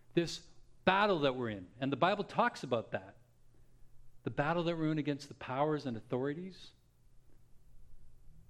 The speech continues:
the thrones and rulers of this age, the god of this world. We are in a battle,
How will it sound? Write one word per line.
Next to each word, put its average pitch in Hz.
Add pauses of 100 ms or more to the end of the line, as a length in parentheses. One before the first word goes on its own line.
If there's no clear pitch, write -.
(340)
the -
thrones 143
and 117
rulers 147
of 120
this 135
age, 170 (2250)
the 127
god 131
of 135
this 147
world. 160 (1300)
We 165
are 170
in 151
a 127 (240)
battle, 135